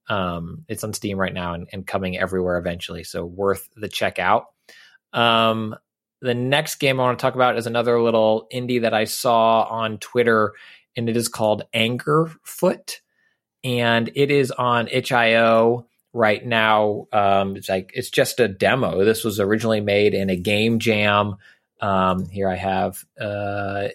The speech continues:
uh, Robbie Frazier and Loller's art. Um, and they made this originally as a game jam and kind of been iterating on it. And I saw it on, um, the, uh, Alpha Beta,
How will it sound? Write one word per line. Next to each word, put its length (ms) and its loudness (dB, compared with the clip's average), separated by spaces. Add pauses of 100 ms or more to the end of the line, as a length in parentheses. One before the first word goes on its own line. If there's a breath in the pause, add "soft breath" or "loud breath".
uh, 760 -2
Robbie 400 4
Frazier 680 2
and 300 -4
Loller's 540 2
art. 440 0 (440 soft breath)
Um, 640 0
and 400 0
they 580 2 (340)
made 160 2
this 120 -2
originally 220 0
as 80 0
a 60 0
game 240 -2
jam 240 0
and 100 -6
kind 220 -4
of 40 -4
been 200 -2
iterating 480 0
on 180 0
it. 200 4 (960)
And 120 0
I 140 4
saw 340 4
it 160 -2
on, 480 4 (100)
um, 540 0 (480)
the, 420 -2
uh, 300 -2
Alpha 240 2
Beta, 260 -2